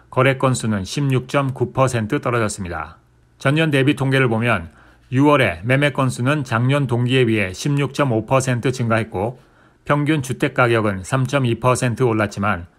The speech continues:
부동산이 최고점이었던 이천이십이 년 이월에 비해서는 가격이 현재 십일점사 퍼센트 떨어져 있는 상태입니다.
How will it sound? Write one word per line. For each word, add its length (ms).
부동산이 480
최고점이었던 840
이천이십이 800
년 260
이월에 540
비해서는 600
가격이 420
현재 280
십일점사 720
퍼센트 500
떨어져 320
있는 240
상태입니다. 680